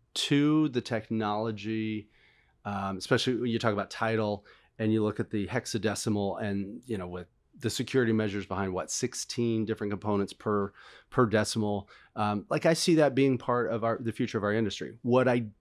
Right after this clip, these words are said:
think is a video game and not gonna last very long is the idea that we're going to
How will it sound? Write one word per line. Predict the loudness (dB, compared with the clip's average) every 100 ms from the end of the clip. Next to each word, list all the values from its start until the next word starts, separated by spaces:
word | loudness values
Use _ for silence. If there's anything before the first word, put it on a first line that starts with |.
| _ _ _
think | 6 8 8
is | 2 2 0
a | 2 2
video | 2 2 4 6 4
game | 2 2 2
and | 0
not | 0 -2
gonna | -4 -2
last | -2 -4
very | -6 -4
long | -2 -4 -6 -12 -20 -20 _ 0
is | 0 4
the | 2
idea | 4 2 2 0
that | 0
we're | -2 0
going | 2 2 0
to | -2 -2 -2